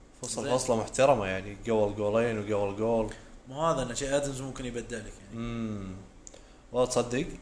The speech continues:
Speaker 1: يمكن شي آدمز راح يصير له مكان أساسي يعني. لأن شو أصلا دايما قاعد يلعبون اثنين مه-، اثنين مهاجمين. يعني ما يلعبون شي ثلاثة جناح و
Speaker 2: أوه،
Speaker 1: قصدي
Speaker 2: بعد
Speaker 1: اثنين جناح
Speaker 2: تبي
Speaker 1: واحد
Speaker 2: لاعب
Speaker 1: مهاجم.
Speaker 2: قوي من ساوثهامبتون؟ اخذ ووكر بيترز.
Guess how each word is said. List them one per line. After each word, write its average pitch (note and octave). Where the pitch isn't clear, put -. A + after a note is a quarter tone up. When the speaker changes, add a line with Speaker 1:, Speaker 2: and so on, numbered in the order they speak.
Speaker 1:
يمكن G#3+
شي C#3+
آدمز F3
راح B2
يصير F#3
له F3
مكان D#3
أساسي C3+
يعني. F#2+
لأن B2
شو F#3+
أصلا C#3+
دايما E3+
قاعد C3+
يلعبون C3+
اثنين C3+
مه-، A#2
اثنين C#3+
مهاجمين. A2+
يعني A2
ما C3+
يلعبون D#3
شي A#2+
ثلاثة A#2
جناح A2
و G#2
Speaker 2:
أوه، C3
Speaker 1:
قصدي B2
Speaker 2:
بعد D3
Speaker 1:
اثنين B2+
جناح A2+
Speaker 2:
تبي D#3+
Speaker 1:
واحد D#3
Speaker 2:
لاعب D#3
Speaker 1:
مهاجم. -
Speaker 2:
قوي E3
من D#3
ساوثهامبتون؟ E3
اخذ D3+
ووكر D#3+
بيترز. C#3+